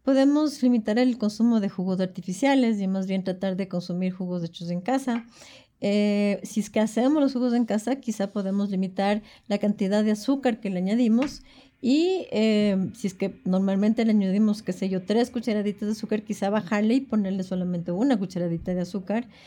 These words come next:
Em, otra cuestión importante es revisar las etiquetas. Las etiquetas, eh, nutricionales,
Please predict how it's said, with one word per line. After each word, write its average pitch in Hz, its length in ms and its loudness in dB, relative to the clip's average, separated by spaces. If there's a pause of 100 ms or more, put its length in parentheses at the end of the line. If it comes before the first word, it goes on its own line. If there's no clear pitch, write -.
(360)
Em, 220 420 2
otra - 220 -2
cuestión 311 280 -2
importante 277 560 2
es 285 80 -2
revisar 262 320 0
las 302 160 0
etiquetas. 208 640 -2
Las 165 80 -2
etiquetas, 220 560 -4 (120)
eh, 190 380 0
nutricionales, 247 800 2